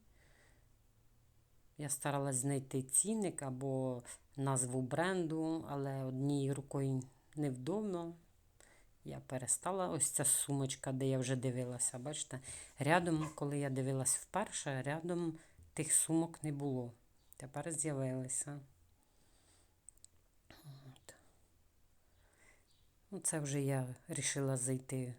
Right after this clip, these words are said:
до примірочної, але там всі кабінки були зайняті. Ось такий манікен там стоїть. Камеру не могла підняти, тому що, ось, бачите, з правої сторони стоїть дівчина, яка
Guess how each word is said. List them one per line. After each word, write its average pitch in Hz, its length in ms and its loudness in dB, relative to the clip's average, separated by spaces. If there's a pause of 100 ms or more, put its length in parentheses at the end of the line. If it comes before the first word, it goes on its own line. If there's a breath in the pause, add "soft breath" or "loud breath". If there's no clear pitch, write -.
(320)
до 139 80 0
примірочної, 151 1000 0
але 131 220 0
там 131 280 -4 (220 loud breath)
всі - 180 10
кабінки 131 540 0
були 127 300 2
зайняті. 175 720 -4 (260)
Ось - 100 -6
такий 135 300 0
манікен 131 760 2
там 185 240 -6
стоїть. 170 640 -6 (2000 soft breath)
Камеру 139 480 4
не 139 160 4
могла 135 380 2
підняти, 131 600 0
тому 131 360 -2
що, - 220 -8
ось, 123 280 -6
бачите, 135 360 -2
з - 80 8
правої 139 280 2
сторони 135 400 0
стоїть 131 380 2
дівчина, 135 460 -2
яка 170 420 -2